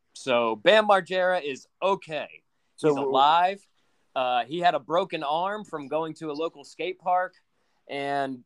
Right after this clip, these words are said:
Speaker 1: yeah, that's
Speaker 2: So
Speaker 1: as
Speaker 2: the
Speaker 1: far as I made it into the podcast.
Speaker 2: the whole thing that Bam was missing, that was kinda fake news?
Speaker 1: Um, I guess he wasn't really missing. He was just in a rehab, you know?
Speaker 2: He knew where he was at.
Speaker 1: Yeah, he knew where he was at, and it
Speaker 2: Is
Speaker 1: didn't matter if
Speaker 2: anybody
Speaker 1: anyone
Speaker 2: really
Speaker 1: else
Speaker 2: missing?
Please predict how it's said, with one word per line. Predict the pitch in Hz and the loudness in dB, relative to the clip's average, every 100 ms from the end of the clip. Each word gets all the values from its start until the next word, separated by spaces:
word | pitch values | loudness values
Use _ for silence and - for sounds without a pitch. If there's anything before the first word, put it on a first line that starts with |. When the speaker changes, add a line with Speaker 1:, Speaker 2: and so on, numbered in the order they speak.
| _ - | _ -4
Speaker 1:
yeah, | 160 135 82 _ _ _ _ _ | 0 0 -2 _ _ _ _ _
that's | 147 151 | -2 4
Speaker 2:
So | 147 | 4
Speaker 1:
as | |
Speaker 2:
the | 135 | 6
Speaker 1:
far | 170 | 4
as | 160 | 2
I | 156 | -4
made | 160 160 | -2 -4
it | 151 | -4
into | 151 139 | -6 -6
the | 123 | -4
podcast. | 131 107 101 85 104 | 0 0 -4 -10 -6
Speaker 2:
the | 127 | 0
whole | 156 160 | 0 2
thing | 147 143 | 2 2
that | 113 | -2
Bam | 123 131 123 | -2 -2 -2
was | 107 | -8
missing, | 117 127 - 113 | -4 -4 -4 -2
that | 120 117 | 0 -2
was | 110 | -4
kinda | 123 107 | -6 -4
fake | - 117 107 | 0 0 -2
news? | 123 127 - _ _ _ _ _ _ _ _ _ _ | -6 -6 -8 _ _ _ _ _ _ _ _ _ _
Speaker 1:
Um, | 202 226 220 233 220 | 4 4 4 0 -4
I | 180 190 | -8 -4
guess | 247 247 | -4 -6
he | 277 | -6
wasn't | 226 240 202 | -4 -6 -6
really | 196 143 | -6 -6
missing. | 117 127 151 202 - 294 302 311 285 | -8 -4 -4 -4 -4 -4 -4 -6 -10
He | - 190 | -8 -4
was | 180 170 139 | 0 0 -2
just | - 180 - - _ _ | -2 -2 -2 -14 _ _
in | 127 147 | -4 0
a | 165 | 2
rehab, | 190 208 151 123 113 | 2 4 6 6 4
you | 113 | 0
know? | 131 160 165 _ _ - | 0 0 -4 _ _ 2
Speaker 2:
He | 202 | 4
knew | 226 156 | 6 4
where | 120 110 | 4 2
he | |
was | 101 98 | -2 -4
at. | 101 120 - _ | 2 2 0 _
Speaker 1:
Yeah, | - 185 110 | 4 4 4
he | 104 220 | 2 2
knew | 269 160 | 4 4
where | 139 135 | 4 2
he | |
was | 127 127 | -4 0
at, | 139 | 0
and | 190 | 2
it | 170 156 | 0 -2
Speaker 2:
Is | 127 151 | 0 2
Speaker 1:
didn't | 147 | 6
matter | 196 165 | 8 8
if | 127 | 6
Speaker 2:
anybody | 113 | 6
Speaker 1:
anyone | 110 110 160 | 2 2 4
Speaker 2:
really | |
Speaker 1:
else | 202 - | 2 0
Speaker 2:
missing? | 127 160 | -6 -6